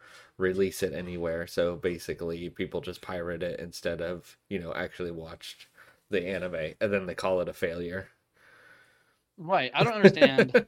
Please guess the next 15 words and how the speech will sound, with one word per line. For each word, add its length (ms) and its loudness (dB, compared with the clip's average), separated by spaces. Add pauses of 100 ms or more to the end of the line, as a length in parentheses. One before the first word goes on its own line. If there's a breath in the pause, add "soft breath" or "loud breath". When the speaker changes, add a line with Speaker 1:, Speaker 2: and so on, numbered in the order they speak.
Speaker 1:
<laughs> 180 2
Speaker 2:
I 80 4
still 280 -2 (400)
don't 160 2
understand 460 0
why, 460 0 (300)
you 100 -4
know, 260 -4 (140)
a 80 -8
company 580 -4
that's 140 -10
going 280 -6
to, 120 -20
like, 320 -10 (880)
um, 380 -8